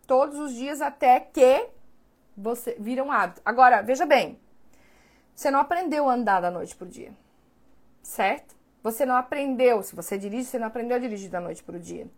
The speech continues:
Você não aprendeu a falar da noite pro dia. Nada você aprendeu da noite pro dia.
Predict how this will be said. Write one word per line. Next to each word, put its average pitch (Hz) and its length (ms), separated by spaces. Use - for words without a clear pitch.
Você - 140
não 220 80
aprendeu 247 320
a 269 40
falar 214 520
da 185 160
noite 180 240
pro 180 120
dia. 170 300
Nada 254 640
você - 120
aprendeu 220 380
da 202 100
noite 180 200
pro 190 160
dia. - 260